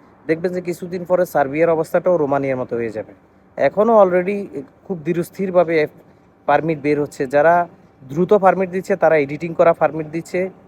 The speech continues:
ফেক পারমিট দিচ্ছে, দেশ মানে আমার ভাইদেরকে, আহ, কোনোরকম সান্ত্বনা দেওয়ার জন্য। কিন্তু যারা ইউনিকলি কাজ করে, তাদের দুই মাস তিন মাস লাগে পারমিট বের হতে। কারণ আর তারা আস্তে আস্তে কাজ করতেছে। কিছুদিন আগে সামার গেল, এখন সামনে উইন্টার আসতেছে, কাজের গতিটা একটু ধীরস্থির হয়ে যাবে, এটাই স্বাভাবিক।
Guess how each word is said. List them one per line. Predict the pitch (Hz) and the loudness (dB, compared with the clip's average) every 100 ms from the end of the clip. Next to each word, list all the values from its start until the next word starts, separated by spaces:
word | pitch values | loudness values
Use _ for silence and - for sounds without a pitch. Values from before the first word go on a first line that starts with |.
| _ | _
ফেক | 143 143 - | 0 2 2
পারমিট | 143 143 127 | 0 0 -8
দিচ্ছে, | 127 131 | -10 -8
দেশ | 113 131 - | -6 -8 -8
মানে | 131 135 143 | -6 -4 -4
আমার | 135 139 120 | -2 -4 0
ভাইদেরকে, | 131 127 143 147 196 - _ _ _ | 0 0 -4 -4 -8 -10 _ _ _
আহ, | 131 131 | -4 -2
কোনোরকম | 151 160 160 165 | 0 0 -2 -4
সান্ত্বনা | 160 143 147 135 | -2 0 0 0
দেওয়ার | 127 117 | -2 -2
জন্য। | 117 110 - | -6 -8 -8
কিন্তু | 165 170 | -8 -2
যারা | 165 175 | 0 2
ইউনিকলি | 170 196 226 226 214 | 0 0 -2 0 0
কাজ | 180 - | 0 0
করে, | 165 156 | -4 0
তাদের | 151 147 135 | 0 0 -4
দুই | 147 | -4
মাস | 143 131 | -4 -4
তিন | 151 139 | -6 -6
মাস | 131 131 | -2 -2
লাগে | 123 | 0
পারমিট | 123 123 127 | 0 -2 -4
বের | 113 123 | -6 -8
হতে। | 110 120 - - - - _ _ _ - | -8 -12 -20 -20 -20 -20 _ _ _ 0
কারণ | 151 185 202 - _ _ _ - | 2 2 0 -14 _ _ _ -4
আর | 147 | 0
তারা | 160 156 | 4 4
আস্তে | 151 - | 4 0
আস্তে | 175 - | -8 -6
কাজ | 165 147 | -4 -4
করতেছে। | - 135 156 160 | -6 -10 -10 -10
কিছুদিন | 147 170 160 160 | -12 -10 -6 -4
আগে | 151 | -4
সামার | 147 143 147 143 | -2 -2 -2 -4
গেল, | 143 | -2
এখন | 135 143 | -2 -2
সামনে | 147 143 147 | -4 -2 -2
উইন্টার | 151 139 156 147 | -2 -2 0 0
আসতেছে, | 135 147 - 131 - _ _ - | -2 -8 -10 -12 -14 _ _ 0
কাজের | 156 151 139 | 0 0 -2
গতিটা | 147 143 151 | -4 -2 -2
একটু | 156 - | -2 -4
ধীরস্থির | 139 143 139 135 - 156 | -8 -4 -4 -4 -4 -4
হয়ে | 139 117 | -2 -4
যাবে, | 110 101 120 | -6 -8 -10
এটাই | 123 139 | -8 -4
স্বাভাবিক। | 131 113 | -4 -4